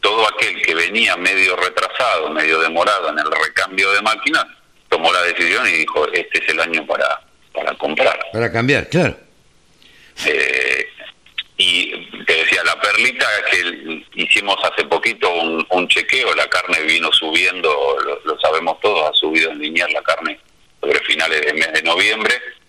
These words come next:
Speaker 1: y se nos ocurrió hacer un rechequeo, decir, Bueno, che, por ahí estamos mejor todavía de lo, de lo último que habíamos visto, que lo charlamos con vos hace unos
Speaker 2: Claro.
Speaker 1: meses.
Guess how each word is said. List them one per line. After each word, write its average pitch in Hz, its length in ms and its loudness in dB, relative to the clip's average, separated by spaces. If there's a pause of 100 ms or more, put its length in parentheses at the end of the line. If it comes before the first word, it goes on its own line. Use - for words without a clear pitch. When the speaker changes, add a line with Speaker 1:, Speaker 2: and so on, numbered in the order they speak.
(360)
Speaker 1:
y - 120 -4
se - 120 0
nos 87 180 2
ocurrió 107 440 2
hacer 110 160 -2
un 110 140 -2
rechequeo, 92 560 0
decir, 87 220 0
Bueno, 95 260 0
che, 92 160 2
por 85 160 2
ahí 104 160 2
estamos 87 480 0 (480)
mejor 101 340 -2
todavía 92 480 2
de 80 120 2
lo, 73 240 0
de 73 120 -2
lo 82 100 2
último 87 380 -2
que 78 60 0
habíamos 90 340 0
visto, 104 320 0
que - 120 -2
lo 73 140 -2
charlamos 85 420 0
con 76 180 -6
vos 82 260 2
hace - 140 -10
unos 156 200 2
Speaker 2:
Claro. 143 140 2
Speaker 1:
meses. 104 200 -2